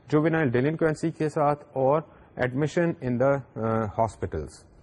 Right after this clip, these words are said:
اس کا مطلب یہ ہے کہ ایک ایکڑ کے اندر اگر لوگوں کی تعداد زیادہ ہوتی جاتی ہے تو وہاں پر جووینائل ڈیلنکوئنسی اور admission in the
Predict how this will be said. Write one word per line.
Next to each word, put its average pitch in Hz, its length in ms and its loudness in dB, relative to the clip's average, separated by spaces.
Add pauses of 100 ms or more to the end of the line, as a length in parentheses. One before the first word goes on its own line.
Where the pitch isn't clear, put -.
(560)
اس 127 80 -8
کا 180 120 2
مطلب 175 300 2
یہ 165 140 6
ہے 160 180 4
کہ - 160 -6
ایک 160 260 0
ایکڑ 151 340 0
کے 143 160 0
اندر 120 360 0 (100)
اگر 127 260 -2
لوگوں 120 320 2
کی 151 140 -4
تعداد 113 420 2 (260)
زیادہ 117 380 0
ہوتی 147 360 2
جاتی 117 400 0
ہے 101 240 0
تو 107 100 -4
وہاں 117 220 -2
پر 113 240 2 (460)
جووینائل 131 500 2
ڈیلنکوئنسی 123 800 0 (320)
اور 123 280 2 (100)
admission 131 400 -2
in 120 100 0
the 107 60 -2